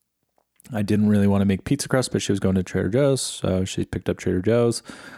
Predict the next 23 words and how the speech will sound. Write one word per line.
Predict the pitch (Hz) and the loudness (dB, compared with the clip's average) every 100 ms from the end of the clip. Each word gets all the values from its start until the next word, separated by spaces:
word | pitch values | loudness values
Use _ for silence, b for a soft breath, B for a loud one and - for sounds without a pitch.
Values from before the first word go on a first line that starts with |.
| B _ | B _
Um, | 98 98 92 92 | 0 0 0 0
we'll | 95 | -2
see | - 95 | -2 -2
how | 95 | -2
that | 92 110 110 | 0 0 0
goes. | 113 110 107 107 - B B B B B - | 0 2 2 0 -2 B B B B B -6
Hopefully | - 123 - 117 110 | -2 0 0 2 2
it's | 101 95 - 107 | 2 0 -4 -4
not | 104 101 95 - | -2 -2 -2 -6
too | - - 131 | -10 -4 -2
much | 131 - - | 0 -2 -2
effort, | 120 - 131 113 - - | -2 0 -2 -2 -10 -6
again, | 104 107 113 113 | -2 0 -2 -8
since | - 95 90 | -8 -6 -2
I'm | 95 95 | -2 -4
fucking | - - - 110 - 104 98 | -8 -10 -4 -4 -2 -2 -2
spent. | - - 95 101 120 - 135 | -4 -2 0 0 -2 -4 0
Last | 113 110 | 2 2
night, | 127 113 113 | 2 2 2
maybe | 117 113 107 | 0 2 4
another | 107 107 107 104 98 - | 4 4 4 2 0 -2
random | 104 104 104 104 | 0 2 2 0
conversation | - 107 98 98 95 104 107 | -2 -2 0 0 0 -4 -6